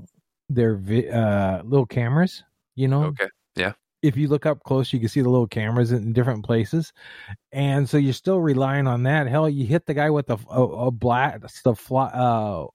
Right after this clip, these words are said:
Speaker 1: bright light. He's blinded. Fucking punch him. Take his fucking <laughs>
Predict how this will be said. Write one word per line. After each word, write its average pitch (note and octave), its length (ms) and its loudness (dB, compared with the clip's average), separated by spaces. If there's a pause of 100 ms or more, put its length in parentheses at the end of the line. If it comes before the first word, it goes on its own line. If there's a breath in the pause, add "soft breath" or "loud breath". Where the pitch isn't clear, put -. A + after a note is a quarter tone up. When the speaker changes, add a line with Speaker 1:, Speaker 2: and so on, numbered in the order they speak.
(120)
Speaker 1:
bright C3 320 0
light. B2+ 480 -2 (100)
He's D3+ 300 0
blinded. C3 720 0 (320 soft breath)
Fucking C#3 300 -2
punch C#3+ 340 -2
him. D3 120 0
Take C#3 280 -2
his C3+ 140 -2
fucking B2+ 500 -2 (720)
<laughs> C3 60 0